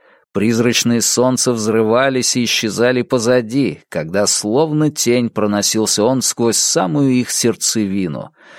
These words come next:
Мрачные скопления холодной космической пыли, что прежде страшили его,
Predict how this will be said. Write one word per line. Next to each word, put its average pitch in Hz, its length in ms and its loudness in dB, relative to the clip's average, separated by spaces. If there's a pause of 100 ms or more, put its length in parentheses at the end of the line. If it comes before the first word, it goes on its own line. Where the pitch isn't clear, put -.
(160)
Мрачные 101 580 -2
скопления 110 560 0
холодной 113 480 0
космической 101 840 -2
пыли, 131 520 -2 (260)
что - 220 2
прежде 98 460 0
страшили 110 640 0
его, 67 400 -6